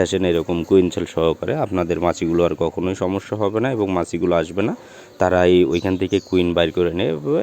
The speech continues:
এবং বক্সটি আপনার সেট করা, সেট হয়ে যাবে। নতুন করে কিন্তু কলোনি ধরে যে বক্স সেট করা সেটা আর লাগবে না, ওরাই করে নেবে। আর এই সময় সিজন চলতেছে, যে বক্সগুলোর মধ্যে আমাদের মতো এরকম অতিরিক্ত মাছি আছে, মূলত এটা ব্রুড চেম্বার,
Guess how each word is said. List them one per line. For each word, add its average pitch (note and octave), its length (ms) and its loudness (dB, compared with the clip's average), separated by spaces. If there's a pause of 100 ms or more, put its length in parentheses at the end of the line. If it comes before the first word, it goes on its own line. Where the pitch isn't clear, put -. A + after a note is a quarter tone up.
(140)
এবং F2+ 160 4 (140)
বক্সটি E2 340 0
আপনার E2+ 260 -4
সেট F2+ 140 -4 (100)
করা, D#2+ 160 0 (200)
সেট F2 220 0
হয়ে E2 180 2
যাবে। D2+ 160 -4 (100)
নতুন F2 200 -2 (100)
করে G#2 120 2 (100)
কিন্তু G#2+ 220 -2 (520)
কলোনি F#2+ 420 6
ধরে G2 240 2
যে F#2+ 40 2 (100)
বক্স E2+ 280 2
সেট F#2+ 220 0
করা G#2 120 -2 (100)
সেটা F2 220 0
আর E2 140 0
লাগবে E2 280 0
না, E3 60 -6 (120)
ওরাই F2 280 2
করে F2+ 220 2
নেবে। D#2+ 200 -2
আর F#2 120 -2
এই D#2 100 -6
সময় F2 240 -4
সিজন F#2 240 -2 (100)
চলতেছে, G2 380 -2 (560)
যে G2 140 4
বক্সগুলোর G#2 540 4
মধ্যে G#2+ 240 2
আমাদের F2+ 320 0
মতো F2+ 140 -4 (100)
এরকম F2 240 0 (160)
অতিরিক্ত G#2+ 320 -4 (140)
মাছি D#2 280 -4
আছে, A2+ 100 -6 (100)
মূলত F#2 260 -2
এটা F2 160 -2
ব্রুড F2+ 240 -2
চেম্বার, F2+ 240 -2